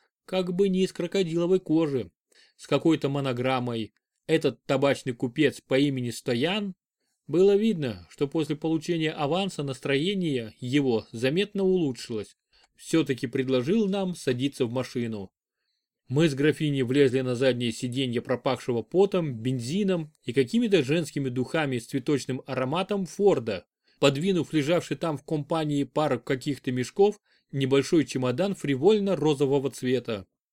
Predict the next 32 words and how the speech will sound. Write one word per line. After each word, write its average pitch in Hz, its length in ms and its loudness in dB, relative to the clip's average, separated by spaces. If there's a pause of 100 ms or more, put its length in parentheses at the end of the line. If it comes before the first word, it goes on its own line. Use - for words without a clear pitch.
(260)
Было 170 300 4
видно, 156 560 -2
что 151 220 2
от 151 100 -2
вида 165 300 0
русского 156 500 -2
автомата 156 540 -2
в 117 80 -4
моих 151 240 -4
руках 170 480 -2 (320)
наш 151 320 -2
новый 156 260 2
знакомый 147 540 -2
и 147 120 -10
его 143 300 2
жена – 165 440 0 (440)
продолжали 139 600 2
заметно 156 440 -2
нервничать, 127 760 -2 (320)
и, 156 340 -2 (360)
чувствуя 147 560 0
на 143 80 0
себе 160 320 -2
их 160 320 -4
косые 156 420 0
взгляды, 135 600 -2 (420)
я 143 300 0
поставил 139 560 0
оружие 139 480 2
на 123 160 -2
пол 131 240 0
салона, 170 680 -2